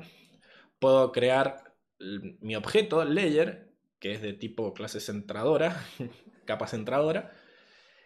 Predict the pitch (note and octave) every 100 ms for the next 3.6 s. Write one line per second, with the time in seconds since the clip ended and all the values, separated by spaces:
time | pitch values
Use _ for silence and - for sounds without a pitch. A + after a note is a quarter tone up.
0 | _ - A2+ G#2+ C#3+ C#3+ F3+ E3+ D#3 E3
1 | F3+ G3+ - D#3 D#3 E3 D#3+ D#3 D#3 E3+
2 | F#3+ G#3 - - B2+ C3+ C#3+ C#3+ C#3+ C#3+
3 | - G3+ F#3 A3 - _